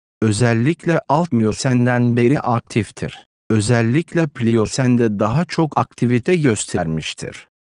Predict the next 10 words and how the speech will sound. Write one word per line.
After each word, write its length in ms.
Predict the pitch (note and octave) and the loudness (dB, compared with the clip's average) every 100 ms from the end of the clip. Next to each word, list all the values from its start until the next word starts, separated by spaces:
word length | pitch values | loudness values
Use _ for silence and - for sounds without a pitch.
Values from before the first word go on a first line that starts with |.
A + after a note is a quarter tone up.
| A#2+ | -2
Günümüzde 760 | A#2+ C#3+ D#3+ E3+ D#3 C#3+ F3+ | 2 4 4 4 2 0 0
de 120 | C#3+ | 0
seyrekte 600 | B2 - A2 A2 G#2+ C#3 | -2 0 0 0 -2 0
olsa 600 | E3 A#2+ G#2 G2 B2 C#3+ - | 0 2 2 0 0 0 -2
Ecemiş 580 | C#3 A#2+ B2 G2+ E2+ - | -2 0 2 0 -2 -6
fay 280 | - A#2+ A#2 | -4 -2 0
zonu 360 | A2 C#3+ E3+ D3+ | 2 2 2 2
üzerinde 640 | C3 A2 A2+ A#2 A#2 D#3+ | 0 0 2 2 2 2
depremlere 800 | D3 - A#2+ B2 B2 A#2+ A#2+ G#2+ | 0 -2 -2 2 2 2 2 0
rastlarız. 720 | E2 - - F2 D2 - | -4 -6 -4 -4 -6 -12